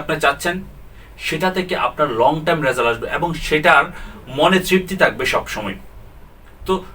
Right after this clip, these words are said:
শর্ট টার্ম রেজাল্ট যদি আপনি খোঁজেন, তাহলে কখনো আপনি বেটার কিছু করতে পারবেন না। লং টার্ম, লং টার্ম কাজ করেন, লং টার্ম রেজাল্টের জন্য কাজ করেন, তাহলে লাইফে বেটার কিছু করা সম্ভব।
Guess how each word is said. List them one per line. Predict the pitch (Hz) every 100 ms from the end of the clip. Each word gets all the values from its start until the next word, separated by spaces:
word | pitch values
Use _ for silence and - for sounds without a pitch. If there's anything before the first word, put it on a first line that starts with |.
| -
শর্ট | - 202 -
টার্ম | 226 214 147
রেজাল্ট | 160 160 196 185
যদি | 180 151
আপনি | 156 156
খোঁজেন, | 147 143 156
তাহলে | 143 143 147 139
কখনো | - 147 147
আপনি | - 160 240 - - - - -
বেটার | 135 151 151
কিছু | 151 -
করতে | - - -
পারবেন | - -
না। | - - - 147 185
লং | 185 196 190 185 170 160
টার্ম, | 143 190 - - 143
লং | 180 190 190 180 180
টার্ম | 156 190 - - - - - - - - - - -
কাজ | 156 - 131
করেন, | 95 95 110
লং | 143 185
টার্ম | 190 170 156
রেজাল্টের | 143 135 127
জন্য | 123 127
কাজ | 123 -
করেন, | 98 - - - -
তাহলে | 147 160 190 175 135
লাইফে | 135 147 190 226 - - -
বেটার | 131 165 165 151
কিছু | 151 -
করা | 117 117
সম্ভব। | 113 98